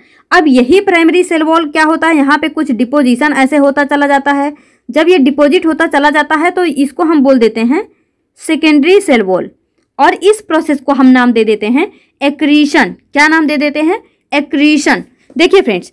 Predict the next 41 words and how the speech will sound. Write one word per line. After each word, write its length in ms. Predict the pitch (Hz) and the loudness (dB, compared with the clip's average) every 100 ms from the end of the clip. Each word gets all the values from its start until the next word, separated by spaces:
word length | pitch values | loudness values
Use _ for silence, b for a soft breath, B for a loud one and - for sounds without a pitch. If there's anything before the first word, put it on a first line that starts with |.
| _ 226 | _ -4
जो 140 | 403 | -2
प्राइमरी 480 | 381 262 226 233 381 | 0 0 0 2 0
सेल 180 | 392 330 | 0 0
वॉल 200 | 339 339 | 2 2
होता 260 | 339 330 | 0 -2
है 240 | 330 349 403 _ _ _ | 0 -2 -4 _ _ _
वहाँ 260 | 240 277 349 | -4 0 0
पे 80 | 381 | 2
मैंने 200 | 320 302 | 0 0
अभी 160 | 269 302 | 0 0
आपको 220 | 254 262 | -2 -2
दिखाया 280 | 240 247 226 | -2 -2 0
था, 120 | 294 | -2
उसमें 240 | 285 320 | -2 -4
सेलुलोज 500 | 320 269 247 240 320 | -2 0 2 2 2
होता 220 | 349 - 311 | 0 -2 -2
है, 260 | 320 359 b b b 285 | -2 -6 b b b -4
हेमो-, 300 | 294 359 - 233 | 0 0 0 2
हेमीसेलुलोज 720 | 247 285 359 330 302 320 320 | 4 4 2 -2 -2 -2 -2
होता 180 | 320 311 | -2 -2
है, 220 | 320 370 _ _ _ _ _ _ _ 240 | -2 -4 _ _ _ _ _ _ _ -4
अ, 280 | 226 220 208 - | 0 0 -2 -2
पेक्टिन 320 | 262 262 339 | -2 2 2
होता 240 | 330 320 | 2 2
है, 80 | 339 | -2
प्रोटीन्स 480 | 359 349 349 311 285 | 0 -2 0 0 0
होता 160 | 202 180 | -4 -6
है, 160 | 180 - | -8 -2
लेकिन 460 | 180 370 349 190 - - | 2 2 0 -4 -6 -4
यहाँ 280 | 247 294 381 | -2 0 -2
पे 60 | 381 | -2
एक 300 | 311 392 - | -4 -6 -4
एक्स्ट्रा 360 | 311 311 - 381 | -6 -4 0 0
चीज 240 | 370 285 | 2 2
आ 80 | 254 | 2
जाती 320 | 208 190 196 190 | 2 -2 -6 -12
है। 100 | - | -8
एक्स्ट्रा 280 | 277 - 359 | -8 -2 -2
क्या 180 | 359 330 | 0 -2
आता 200 | 320 330 | 0 -2
है? 200 | 359 | -4